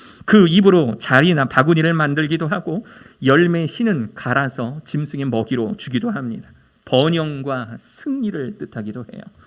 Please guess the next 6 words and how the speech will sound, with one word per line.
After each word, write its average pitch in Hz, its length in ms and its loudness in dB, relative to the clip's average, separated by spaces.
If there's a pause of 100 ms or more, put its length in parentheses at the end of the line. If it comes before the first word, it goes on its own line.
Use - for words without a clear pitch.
(420)
오래전부터 175 520 6
이 175 120 0
나무는 175 420 0
거룩한 196 840 4
나무로 151 520 2
다루어졌으며 135 800 -2